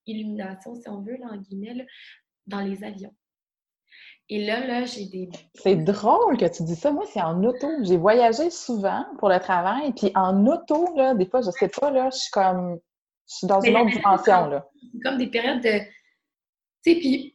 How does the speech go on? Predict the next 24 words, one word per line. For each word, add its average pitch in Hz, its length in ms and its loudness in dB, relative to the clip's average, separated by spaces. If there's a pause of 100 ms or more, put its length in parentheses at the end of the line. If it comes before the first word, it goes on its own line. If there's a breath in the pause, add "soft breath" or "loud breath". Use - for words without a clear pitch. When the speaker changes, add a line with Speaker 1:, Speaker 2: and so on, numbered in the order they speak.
(140)
Speaker 1:
<clears throat> 359 440 8
pardon, 247 260 6
c'est 240 140 -4
des, 220 180 0 (180)
des 214 140 -2
périodes 262 320 0
où 269 60 -4
est-ce 240 120 -4 (320)
qu'on 214 140 -4
a 196 80 -4
du - 100 -12
temps 226 160 -14
pour 233 120 -18
réfléchir, 240 640 -6
on 214 100 -6
a 202 80 -6
de, 202 260 -8
c'est - 120 -20
pour 220 80 -16
ça 302 100 -8
que 302 100 -8
moi, 247 140 2
les 214 160 -2
téléphones, 208 500 -6